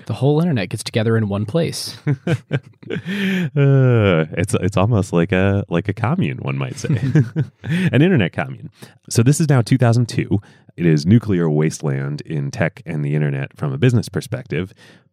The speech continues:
Speaker 2: But the four of these folks, they're really inspired by these relationships they've built online, the, the kind of power that they're seeing still exists in the internet.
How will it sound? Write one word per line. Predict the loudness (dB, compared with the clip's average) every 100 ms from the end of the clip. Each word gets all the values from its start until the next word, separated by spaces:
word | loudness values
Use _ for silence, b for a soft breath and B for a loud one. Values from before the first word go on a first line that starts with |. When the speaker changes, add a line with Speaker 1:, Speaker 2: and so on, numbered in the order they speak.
| -2
Speaker 2:
But | 0 0
the | -2 -4
four | -2 0 2
of | 0 0
these | -2 -2 -4
folks, | -2 -2 -2 -8 -12 -18 _ -2
they're | 0 4
really | 4 4
inspired | 2 0 0 0
by | 0 -2
these | -4 -10 -16
relationships | -4 0 2 2 0 0
they've | 0 2
built | 0 0
online, | 0 0 0 2 2 0 -2 B B B -2
the, | 0 2 0 -2 -10
the | -4 -2 -2 -4
kind | -2 -2
of | -2 -8
power | -8 -2 0 2 0
that | -2 -2
they're | -2 -2
seeing | -2 -2 0 -2 -4
still | -2 0 0
exists | 0 -4 -4 -6 -12 -6
in | -4 -2
the | 0
internet. | 2 2 0